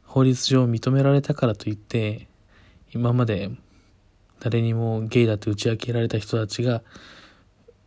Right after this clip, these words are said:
打ち明け、打ち明けやすいような世の中になったのかっていうのは、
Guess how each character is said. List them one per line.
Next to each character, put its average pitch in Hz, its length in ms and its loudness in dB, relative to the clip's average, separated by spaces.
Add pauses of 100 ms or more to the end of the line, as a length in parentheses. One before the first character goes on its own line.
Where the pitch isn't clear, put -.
打 127 100 4
ち - 200 -4
明 143 120 2
け、 - 280 -14
打 131 120 -2
ち - 180 0
明 143 120 4
け - 120 0
や 147 140 4
す - 180 0
い 156 80 6
よ 120 140 2
う - 20 -2
な 113 80 -2
世 113 80 -2
の 127 100 2
中 131 200 2
に 110 100 -2
な 120 120 0
っ - 40 -6
た - 140 -4
の 117 100 -2
か 135 140 0
っ - 20 -8
て - 280 -6
い 123 100 2
う 135 60 2
の 143 100 4
は、 131 200 2